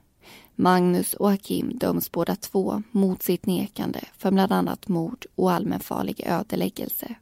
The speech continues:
till livstidsfängelse. Motivet till dådet anses vara Magnus svartsjuka och hat,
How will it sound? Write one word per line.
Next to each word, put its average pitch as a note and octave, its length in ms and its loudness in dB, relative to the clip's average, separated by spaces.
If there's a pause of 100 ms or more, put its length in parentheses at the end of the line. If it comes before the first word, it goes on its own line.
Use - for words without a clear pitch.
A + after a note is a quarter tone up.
(140)
till E3+ 160 0
livstidsfängelse. F3 1200 -6 (840)
Motivet G#3+ 680 4
till G3 120 2
dådet - 520 -2
anses F3+ 520 0
vara E3 220 -2
Magnus D#3+ 520 0
svartsjuka F#3+ 880 -4
och E3+ 180 -2
hat, - 580 -4